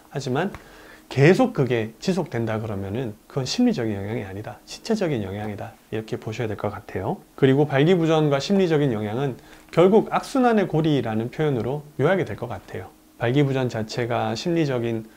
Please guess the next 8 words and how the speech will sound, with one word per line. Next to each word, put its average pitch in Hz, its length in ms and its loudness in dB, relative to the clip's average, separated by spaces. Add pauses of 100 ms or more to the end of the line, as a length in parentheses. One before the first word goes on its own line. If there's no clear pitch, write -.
불안감이나 120 720 0
우울감을 135 460 2
증폭시키기 156 680 -4
때문에, 110 460 -4 (220)
그리고 185 260 6
그 165 100 2
증폭된 170 760 2
심리적인 139 760 2